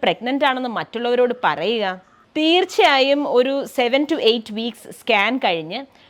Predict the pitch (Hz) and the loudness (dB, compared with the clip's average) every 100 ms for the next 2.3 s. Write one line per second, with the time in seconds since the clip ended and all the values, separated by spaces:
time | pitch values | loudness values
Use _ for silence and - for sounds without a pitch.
0 | - 269 277 285 240 208 202 220 311 262 | -10 -2 0 2 2 2 2 -4 -4 -4
1 | 262 - 196 202 240 277 277 - 208 214 | -4 -2 -2 -2 -2 -2 -4 -4 -2 -2
2 | - 403 | -4 -8